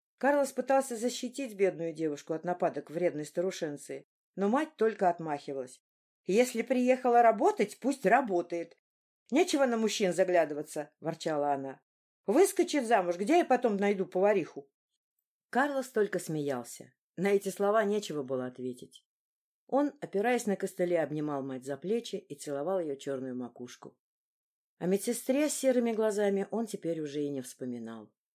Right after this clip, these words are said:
Так мимолетное видение мелькнуло перед глазами и пропало из его жизни.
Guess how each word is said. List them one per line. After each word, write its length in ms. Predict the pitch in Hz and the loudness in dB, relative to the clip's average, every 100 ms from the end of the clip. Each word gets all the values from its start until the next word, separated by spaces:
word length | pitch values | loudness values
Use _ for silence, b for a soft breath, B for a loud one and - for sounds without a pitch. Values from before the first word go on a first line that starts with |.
| _ _ | _ _
Так 300 | 233 240 - | -6 -6 -8
мимолетное 640 | 147 151 156 175 156 151 | -6 -6 -6 -6 -6 -6
видение 480 | 143 143 185 147 123 | -6 -4 -6 -6 -8
мелькнуло 520 | 135 151 214 262 247 | -10 -8 -6 -6 -6
перед 260 | 240 196 185 | -6 -6 -2
глазами 420 | 185 170 170 175 | -4 -4 -6 -8
и 160 | - | -12
пропало 460 | 254 147 139 135 123 | -10 -8 -8 -6 -6
из 180 | 123 127 | -8 -8
его 200 | 117 123 | -10 -10
жизни. 420 | 117 120 120 131 | -10 -14 -16 -20